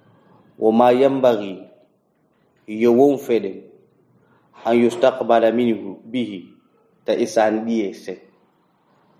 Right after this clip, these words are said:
Fadla adde sooma, wa maa yanbaghi an yustaqbala bihi. Iyo won adde soomati dhiyeesse. Duub kaallichin Rabbi nu durit bulchinna mooyya. Shukraaniyan idhaab,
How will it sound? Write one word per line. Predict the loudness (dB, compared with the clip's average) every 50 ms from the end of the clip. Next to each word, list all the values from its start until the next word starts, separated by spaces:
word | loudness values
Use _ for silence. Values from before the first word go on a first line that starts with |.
| _ _
Fadla | 2 2 2 2 2 0 0 0
adde | -2 -8 -6 -8 -8 -8
sooma, | -6 -6 -6 -6 -4 -2 -2 -4 -4 -6 -14 -20 -20 -20 -20 _ _ _ _ _ _ _ _ _ _ _ -4
wa | -4 0
maa | 2 2 2
yanbaghi | 2 2 0 -2 -2 -2 -4 -4 -4 -6 -8 -10 -10 -10
an | -10 -10
yustaqbala | -10 -10 -8 -10 -10 -10 -8 -12 -10 -10 -10
bihi. | -14 -18 -20 -20 -20 _ _ _ _ _ _ _ _ _ _ _ _ _ _ _ _ _ _ _
Iyo | -10 -4 -2 0 0
won | 2 0 0 -2 -4 -8 -10 -14 -20 -16 -12
adde | -12 -12 -10 -8 -8 -8
soomati | -8 -8 -8 -8 -6 -4 -4 -6 -6 -6 -6 -6 -8 -10 -16 _
dhiyeesse. | -8 -8 -8 -8 -8 -14 -18 -20 -20 _ _ _ _ _ _ _ _ _ _ _ _ _ _ _ _ _ _ _ _ _ _ _ _ _ _ _ _ _ _ _ _ _ _ _
Duub | 0 0 0 4 4
kaallichin | 4 4 4 2 -2 -2 0 -2 0 0 -2 -4 -6 -16 -18 -8
Rabbi | -6 -6 -6 -4 -4 -4
nu | -4 -4
durit | -6 -4 -6 -6 -6 -8
bulchinna | -12 -12 -10 -10 -10 -8 -6 -6
mooyya. | -4 -2 -2 -2 -2 -4 -8 -10 -10 -14 -20 -20 _ _ _ _ _ _ _ _ _ _ _ _ _ _ _ _ _ _ _ _ _ _ _ _ _ _
Shukraaniyan | _ -6 -6 -4 -2 2 4 4 6 4 4 2 0 -2 -2 -4
idhaab, | -2 0 0 0 0 -4